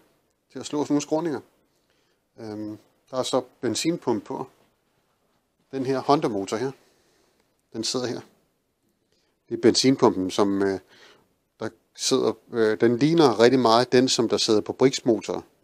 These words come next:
Så, øh, men den sidder på, og så er der så en, øh, stus inde i krumtopshuset, så den kan suge vakuum.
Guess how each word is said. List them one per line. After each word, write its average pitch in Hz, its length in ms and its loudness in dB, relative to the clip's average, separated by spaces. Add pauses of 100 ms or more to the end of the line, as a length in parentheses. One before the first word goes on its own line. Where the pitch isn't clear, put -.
(800)
Så, 95 300 -2
øh, 95 80 -6 (300)
men 110 140 -6
den 170 120 -6
sidder 165 220 2
på, 165 140 0
og 151 200 0
så 165 100 0
er 156 60 4
der 147 80 0
så 143 240 0
en, 117 180 0
øh, 104 120 2
stus - 540 -2
inde 139 240 0
i 110 40 2
krumtopshuset, 120 640 -2
så 110 120 -2
den 98 140 -4
kan 110 100 -6
suge 98 280 -4
vakuum. 131 320 4